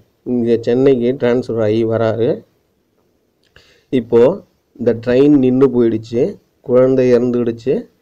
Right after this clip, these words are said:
அவங்க husband தான் railway police, தாம்பரத்துல இருக்காரு. அந்த train ஓட்டிட்டு வந்த driver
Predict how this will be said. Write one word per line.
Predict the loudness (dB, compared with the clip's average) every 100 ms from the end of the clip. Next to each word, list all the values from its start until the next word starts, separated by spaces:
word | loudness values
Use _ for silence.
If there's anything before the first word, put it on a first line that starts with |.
| _ _ _ _
அவங்க | -4 -2 0 0
husband | 0 2 4 4
தான் | 4 4
railway | 4 4 4 2
police, | 0 0 0 0 0 0 -2 _
தாம்பரத்துல | -2 2 2 2 0 0
இருக்காரு. | 0 0 -2 0 -4 -8 _ _ _ _ _ _ _ _ _ _ _ _ _ _
அந்த | -6 -2 2 2 0 -4 _ _ _ _ -2
train | 2 4 4 4
ஓட்டிட்டு | 2 0 -2
வந்த | 0 2 0 -2 -4 -16 _
driver | -2 0 0 0 0 -2